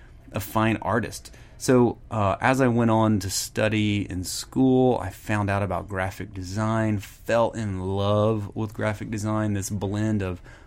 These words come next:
art and commerce and technology. So I went on to study graphic design at the University of Tennessee.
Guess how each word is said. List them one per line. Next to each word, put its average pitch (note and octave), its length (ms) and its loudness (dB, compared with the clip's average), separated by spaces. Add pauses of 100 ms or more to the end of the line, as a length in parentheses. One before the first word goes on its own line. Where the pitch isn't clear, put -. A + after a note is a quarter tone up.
(160)
art A#2+ 300 0
and G#2 200 -8
commerce A#2 640 0
and F2+ 160 -8
technology. A2 960 -2 (240)
So C3 220 6
I - 20 10
went D3 180 10
on D#3 140 8
to C3 60 4
study B2+ 760 2
graphic A2+ 380 -2
design G#2+ 500 0
at G2+ 120 -2
the G2+ 80 -2
University G2 560 -2
of F2+ 160 -6
Tennessee. G#2 640 -2